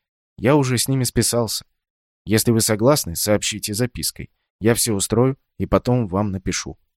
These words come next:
Н. Прочитав записку, Евгения Алексеевна брезгливо бросила ее на стол и хотела сказать посыльному, что ответа не будет, но тут же вспомнила что-то важное. Оно мелькнуло в уме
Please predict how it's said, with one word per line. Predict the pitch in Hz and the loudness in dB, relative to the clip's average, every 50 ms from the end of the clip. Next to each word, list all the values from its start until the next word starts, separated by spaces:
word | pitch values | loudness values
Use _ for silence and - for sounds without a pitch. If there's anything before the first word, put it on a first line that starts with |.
| _ - | _ -4
Н. | 101 101 87 78 - _ _ _ _ _ _ _ _ _ _ _ _ - | -2 -2 -2 -4 -6 _ _ _ _ _ _ _ _ _ _ _ _ -6
Прочитав | - 95 - - 110 - 131 127 | -4 -2 -2 -2 0 2 2 2
записку, | 117 107 113 - - 147 139 - - 147 135 - _ _ _ _ _ _ _ _ - | 2 2 0 0 0 0 -2 -2 -2 -4 -4 -4 _ _ _ _ _ _ _ _ -4
Евгения | 95 95 92 98 139 143 131 127 117 | -4 -2 0 2 2 4 4 4 2
Алексеевна | 104 101 90 - - 131 131 123 117 113 | 2 0 0 -2 0 0 0 0 0 0
брезгливо | 98 90 107 110 95 87 110 120 135 123 123 113 | 0 0 0 0 0 0 2 2 4 4 4 2
бросила | 90 101 120 123 117 - 113 107 | 2 2 2 2 2 0 0 -2
ее | 107 104 104 104 | 0 0 0 0
на | 101 101 98 | 0 0 -2
стол | - - 156 151 151 - _ _ _ _ _ _ - | -2 0 -2 -2 -2 -4 _ _ _ _ _ _ -12
и | 107 | -4
хотела | - - - - 156 147 139 | 0 0 0 2 2 2 2
сказать | 127 - - 113 110 135 131 - - - - - _ _ - | 2 2 2 2 4 2 0 0 -2 -4 -4 -8 _ _ -2
посыльному, | - 113 104 - - 151 156 143 139 131 127 123 113 | 0 0 0 0 0 -2 -2 -2 -2 -2 -2 -2 -4
что | - - - - - | -2 -2 -2 -2 0
ответа | 120 117 - 113 127 127 - 131 | -2 -2 2 2 2 2 2 2
не | 123 127 127 | 0 0 0
будет, | 127 147 143 - - - - - _ _ _ _ _ _ _ _ _ _ _ | 0 0 -2 -2 -4 -8 -16 -20 _ _ _ _ _ _ _ _ _ _ _
но | 98 104 107 | 0 0 0
тут | - - 170 160 | 2 2 0 0
же | 160 175 | 0 -2
вспомнила | 160 - - - 131 123 123 131 139 135 | -4 -2 0 2 2 2 2 0 -2 -4
что-то | 131 - - - 98 - - 110 101 | -6 -4 -4 -2 -2 0 0 0 0
важное. | 92 92 85 76 - - - 73 - - | 2 0 -2 -2 -4 -8 -12 -14 -10 -4
Оно | - 101 113 139 160 - - | 0 2 2 2 2 0 -2
мелькнуло | - 120 120 113 110 - - 143 156 147 135 | 0 0 2 2 0 0 0 2 2 2 2
в | 117 110 | 2 2
уме | 113 110 117 139 151 143 135 | 0 2 2 2 0 0 -2